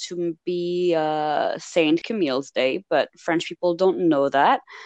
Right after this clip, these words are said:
My mom didn't even know about it until my grandfather in Belgium, who therefore has a different calendar,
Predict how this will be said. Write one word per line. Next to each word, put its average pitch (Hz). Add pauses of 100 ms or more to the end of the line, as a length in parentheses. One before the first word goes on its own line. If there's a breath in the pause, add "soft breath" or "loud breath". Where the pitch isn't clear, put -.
(160 loud breath)
My 196
mom 190
didn't 180
even 156
know 170
about 151
it 143
until 156
my 139
grandfather 160
in 190
Belgium, 175 (120)
who 156
therefore 165
has 151
a 143
different 143
calendar, 170